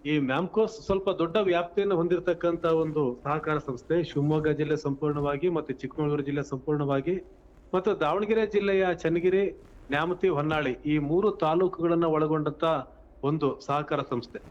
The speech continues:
ಒಟ್ಟು ಹದಿನೇಳು ವಿಧಾನಸಭಾ ಕ್ಷೇತ್ರಗಳು ಈ ಮ್ಯಾಮ್ಕೋಸ್ ವ್ಯಾಪ್ತಿಗೆ ಬರ್ತವೆ. ಹಾಗಾಗಿ ಈ ಬಾರಿ ಬಹಳ ಬಿರುಸಿನ ಚುನಾವಣೆ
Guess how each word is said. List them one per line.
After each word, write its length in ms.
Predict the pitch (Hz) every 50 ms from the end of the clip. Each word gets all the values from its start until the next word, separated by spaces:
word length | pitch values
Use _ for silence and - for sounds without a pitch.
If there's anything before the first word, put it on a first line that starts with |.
| - - - - - - - - - - - -
ಒಟ್ಟು 200 | 175 175 220 165
ಹದಿನೇಳು 440 | 131 131 135 170 202 220 247 247 240
ವಿಧಾನಸಭಾ 520 | 214 185 190 196 196 175 - 185 185 190
ಕ್ಷೇತ್ರಗಳು 760 | 185 - - 175 170 175 175 175 175 175 190 208 180 156 - - - - - -
ಈ 120 | 147 165
ಮ್ಯಾಮ್ಕೋಸ್ 640 | 160 147 139 135 160 170 165 - 185 175 165 - -
ವ್ಯಾಪ್ತಿಗೆ 400 | 151 147 147 147 - - 147 151
ಬರ್ತವೆ. 440 | 131 131 117 - 120 107 98 - - - - - - - -
ಹಾಗಾಗಿ 420 | 160 190 190 208 214 208 202 220
ಈ 160 | 214 175 170 180
ಬಾರಿ 240 | 180 196 202 214
ಬಹಳ 220 | 196 180 185 190 190
ಬಿರುಸಿನ 420 | 180 - 156 180 190 190 208 208 202 190 175 165 170 - - - - -
ಚುನಾವಣೆ 600 | - 165 170 170 170 170 165 160 - - -